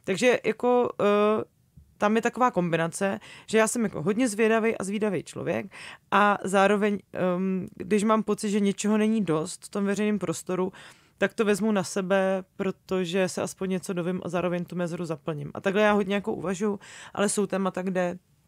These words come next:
rozhodně jako to moje osobní nasazení nebylo tak obří. Eh, dělala jsem třeba film o klimatické krizi v České republice, který mám jako ráda,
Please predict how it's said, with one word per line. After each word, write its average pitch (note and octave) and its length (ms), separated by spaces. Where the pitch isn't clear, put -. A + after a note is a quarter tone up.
rozhodně F#3+ 460
jako F3+ 160
to F#3 140
moje F#3 220
osobní F#3+ 300
nasazení F#3 380
nebylo F3+ 300
tak F3+ 180
obří. E3+ 300
Eh, - 800
dělala E3+ 240
jsem F#3 160
třeba F3+ 180
film F3 280
o E3 360
klimatické E3 520
krizi E3+ 280
v - 40
České G3 300
republice, F3 580
který F3 260
mám F#3 180
jako F3 160
ráda, F3+ 400